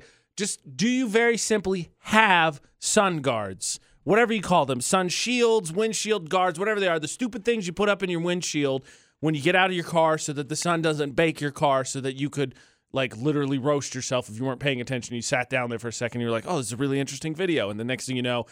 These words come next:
we stumble across, it's like, "Oh my gosh, this person's been charboiled alive." Do you have those things? Thermo Fisher poll of the day, Utah's V F X on Instagram.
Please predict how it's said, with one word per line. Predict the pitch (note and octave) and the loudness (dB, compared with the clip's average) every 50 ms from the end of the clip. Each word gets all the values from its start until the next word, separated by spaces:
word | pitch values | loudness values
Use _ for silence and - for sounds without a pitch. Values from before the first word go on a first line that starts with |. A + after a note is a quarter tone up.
| - - _ _ | -16 -20 _ _
we | - D3+ C#3+ | -4 -2 -2
stumble | - D3+ C#3 C3 B2+ | 0 -2 -2 -2 -2
across, | A#2+ - C#3+ C3 C3+ B2+ - | -4 -2 0 0 0 0 -2
it's | B2+ G#2+ | -6 -6
like, | B2+ B2 A2+ - | -6 -6 -6 -4
"Oh | - A3 | -4 -2
my | F3+ E3+ | -2 0
gosh, | E3+ G#3+ F#3+ D#3+ - | 0 0 0 0 -2
this | C3+ | -6
person's | - - G3 D#3+ D#3 D3 | -6 -6 -6 -6 -6 -8
been | D#3 F#3+ - | -8 -8 -8
charboiled | - - D3 D#3 E3 D#3 D#3+ F3+ G3 G3+ A3 | -6 -4 -4 -4 -2 -2 -2 -2 -2 -2 -2
alive." | A3 C4 C#4+ C#4 B3+ G3+ C#3 B2 - _ _ _ _ _ _ _ _ _ _ _ _ - - _ _ _ - C#3+ | 0 2 2 2 2 2 0 -2 -4 _ _ _ _ _ _ _ _ _ _ _ _ -20 -20 _ _ _ -6 2
Do | C#3 A#3+ C#4 C#4+ C#4+ | 6 6 6 8 6
you | C4 B3+ C#4 C4+ | 6 6 4 4
have | G#3+ G3+ A3+ A3+ A3+ G#3+ G3 F3+ D#3 | 6 6 8 8 8 6 4 4 6
those | F3+ F#3 F#3+ F#3+ F3+ F3 - - | 6 8 8 6 4 2 0 2
things? | F3+ F#3 E3+ D3 B2 A2+ G2+ F#2+ - - - - - - _ _ _ _ _ _ _ _ _ _ _ _ _ | 4 4 4 4 2 0 -4 -6 -6 -6 -6 -6 -8 -12 _ _ _ _ _ _ _ _ _ _ _ _ _
Thermo | - G#3 A#3+ B3+ A#3+ | 4 6 6 6 4
Fisher | G#3 - A#3+ A3 - G#3+ | 4 4 4 4 4 2
poll | F#3 - G#3+ G#3 G3 | 2 4 4 4 4
of | E3+ | 2
the | F#3 | 2
day, | E3+ F#3 F#3 F3+ F3+ E3+ - - - _ _ _ _ - C3 | 2 4 4 4 4 2 -2 -10 -20 _ _ _ _ -10 -4
Utah's | C#3 F3+ G#3+ G3 A3+ G#3 G3+ G3 - | 0 0 0 2 4 4 4 2 0
V | - F#3+ F#3 | 0 2 2
F | F3 E3 - E3 | 2 2 4 2
X | E3 E3 - - | 2 2 2 0
on | D#3+ D#3+ F3+ F3 | 2 2 4 4
Instagram. | E3+ E3 - - D3 C#3+ C3 D3+ D3 C#3+ C#3+ C#3+ | 2 0 -2 -2 -4 -2 0 2 2 2 2 0